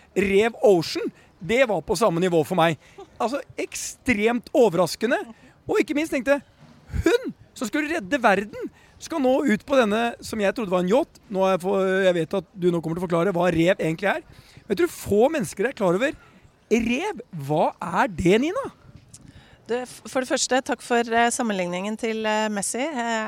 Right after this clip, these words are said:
Speaker 2: er det noe vi trenger for å redde kloden, så er det jo å få litt mer, eh, fotballengasjement inn i, inn i saken, så det passer jo utmerket. Men, eh, eh, Rev Ocean, det er verdens, eh, største og mest avanserte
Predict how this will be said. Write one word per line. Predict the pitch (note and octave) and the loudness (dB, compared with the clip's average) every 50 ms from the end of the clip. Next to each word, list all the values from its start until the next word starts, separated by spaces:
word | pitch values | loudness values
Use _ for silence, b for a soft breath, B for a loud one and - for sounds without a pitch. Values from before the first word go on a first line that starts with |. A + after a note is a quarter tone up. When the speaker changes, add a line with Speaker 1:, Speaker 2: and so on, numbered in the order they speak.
| A3 | -2
Speaker 2:
er | A3 A3 | -2 -2
det | A3+ A3+ | -2 -2
noe | G#3+ G3 F#3+ | -2 -2 -4
vi | G#3 - | -4 -4
trenger | G#3+ G3 F#3+ F#3 G3+ - | -4 -4 -4 -4 -6 -4
for | - G#3+ G#3 | -4 -2 0
å | G#3+ G#3+ G#3+ G#3+ | 2 2 2 0
redde | G3+ F3+ G3 - | 0 -2 -4 -4
kloden, | - F#3 E3 D#3+ F#3 G#3 - | -4 -6 -6 -6 -6 -8 -4
så | - A3 F#3+ | -4 -4 -4
er | F3 | -2
det | F3+ F#3 | -2 -2
jo | G3 | -2
å | G3+ G3+ | -2 -4
få | - - G3 G3 G3+ G3 G3+ | -6 -6 -4 -2 -2 -2 -4
litt | G3 - G3 | -6 -4 -4
mer, | F#3+ F#3 F#3 | -4 -2 0
eh, | F#3 F#3+ F#3+ F#3+ F#3+ F#3+ F#3+ F#3+ - - G3+ G3 F#3+ F#3+ F#3+ F#3 F#3 F#3 F#3 - - | 0 0 0 2 0 0 -2 -4 -8 -6 -4 -4 -2 -2 -2 -4 -4 -6 -8 -10 -14
fotballengasjement | - - - - F3+ D#3+ D#3+ D#3+ - - G3 F#3+ F#3 F#3+ F#3 - G3 F#3+ F#3+ G#3+ C4 D4 C#4 - | -16 -16 -10 -2 -2 0 0 -2 -2 -2 -4 0 0 -2 -2 -2 0 0 2 2 2 2 0 0
inn | - G#3+ G#3 G3+ G3+ | -2 -4 -2 -2 -2
i, | G#3 G#3 G#3 G3+ G3+ G3+ G3+ G3+ G3 - G3 | -2 -2 -2 0 0 0 0 0 0 -2 -4
inn | F#3+ F#3 F#3+ | -4 -4 -4
i | F#3+ F#3+ F#3+ F#3+ - | -4 -2 -4 -4 -4
saken, | - F#3 F3+ - - A#3+ C4 - | -6 -8 -8 -6 -8 -8 -8 -6
så | C#4 A#3 | -4 -2
det | A3 G#3 G#3 G#3 G#3+ G#3 - - | 0 0 2 2 0 -2 -2 -6
passer | A3 - - G#3 | -6 -4 -2 -2
jo | G3+ - G3 | 0 -2 -2
utmerket. | - - F#3 F3+ F3 - B3+ D#4 _ - - B B B B B B B B B B B B | -2 -2 -4 -4 -2 -4 -6 -8 _ -10 -20 B B B B B B B B B B B B
Men, | B3 C4 C4+ C4+ C4+ | 0 0 2 2 2
eh, | C4 C4 C4 C4 C4 C4 C4 B3+ - - A#3+ A#3+ | 4 4 4 4 4 4 2 2 0 -2 -4 -2
eh, | B3 B3 A#3+ A#3+ A#3+ - A3+ G#3+ A3 | -2 0 0 -2 -2 -2 -4 -2 -2
Rev | A3 A#3 B3+ C4 B3+ C4+ - G#3+ | 0 0 0 0 -2 -4 -6 -6
Ocean, | G#3 G3+ - - - - C#4 G4 G#4+ | -6 -4 -4 -6 -6 -6 -6 -8 -6
det | E4+ C4+ B3 | -4 -4 -2
er | - G#3 G#3+ A3+ A#3 A#3+ A#3+ A3 F3+ F#3+ | 0 0 0 2 0 0 -2 -6 -4 -4
verdens, | F3 F3+ F3+ F3 G3+ A3 A#3 - - - - | -4 -4 -4 -8 -8 -6 -6 -6 -8 -8 -6
eh, | A#3 A3+ A3 A3+ A3 | -4 -4 -4 -2 -4
største | - - - G#3 - - - - G#3 D4 - - - - | -6 -6 -6 -6 -6 -6 -4 -6 -8 -8 -8 -14 -12 -6
og | A3 A3 A3 A3 G#3+ | -4 -2 -2 -2 -2
mest | G#3 G3+ - - - - G3+ | -2 -4 -4 -6 -2 -2 -2
avanserte | F#3+ G3+ G#3 G3 - - E3+ D#3+ - _ - G3 G#3 | 0 0 -2 -2 -2 -2 -2 -4 -6 _ -4 -4 -4